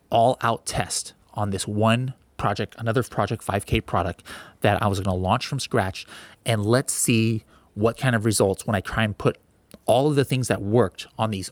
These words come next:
all these things I've been doing for the last year," all right? So I launched a keyword for just one, this is, this is, this is gonna be crazy, guys, for just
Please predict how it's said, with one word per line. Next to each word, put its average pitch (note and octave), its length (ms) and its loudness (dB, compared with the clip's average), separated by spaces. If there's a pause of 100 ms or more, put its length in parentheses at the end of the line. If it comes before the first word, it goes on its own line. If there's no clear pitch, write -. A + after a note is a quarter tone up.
all G#2+ 140 4
these C3 180 -2
things A#2+ 180 -6
I've G#2 80 -4
been A2 80 -4
doing A2 180 -2
for - 60 -10
the G#2 80 -4
last G2 240 -2
year," G#2 160 -4 (120)
all - 60 -12
right? A2+ 260 -2
So - 240 -2 (240)
I A2+ 140 0
launched A2+ 540 0
a - 80 0
keyword A2+ 600 2
for G#2+ 580 4 (720)
just - 300 0 (160)
one, D3 480 2 (680)
this C3 120 4
is, B2+ 120 0
this B2 140 2
is, A#2+ 120 0
this A2+ 220 0
is C3+ 80 0
gonna A2 100 0
be A2 60 2
crazy, G2 300 0
guys, F#2 240 -6 (460)
for A2 220 0
just G#2+ 300 0